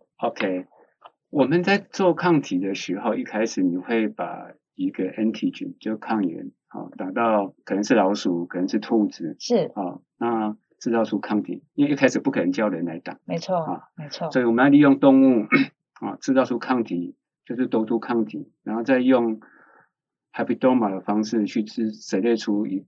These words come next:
Speaker 1: 个单株抗体。
Speaker 2: 是。
Speaker 1: 那你毕竟单株抗体你都是从老鼠或是动物来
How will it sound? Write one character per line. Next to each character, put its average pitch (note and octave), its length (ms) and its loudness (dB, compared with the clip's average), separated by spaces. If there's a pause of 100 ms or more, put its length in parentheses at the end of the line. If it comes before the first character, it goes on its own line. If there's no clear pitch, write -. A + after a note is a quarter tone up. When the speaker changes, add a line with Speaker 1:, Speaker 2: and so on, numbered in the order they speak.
Speaker 1:
个 F#2 180 -2
单 G2+ 180 -6
株 G2 140 -4
抗 F#2+ 240 -4
体。 - 220 -14 (120)
Speaker 2:
是。 - 280 -8 (180)
Speaker 1:
那 G#3+ 140 0
你 D#3 60 8
毕 F3 120 2
竟 F3+ 160 0
单 D#3+ 140 2
株 D#3 140 2
抗 D#3 240 2
体 G#2+ 100 0
你 F#2+ 140 2
都 B2 200 -6
是 D3+ 200 0
从 G2+ 260 -4
老 F2+ 180 -4
鼠 F2 280 -10
或 - 160 -8
是 - 100 -6
动 A2+ 260 -2
物 A2+ 60 0
来 - 320 -10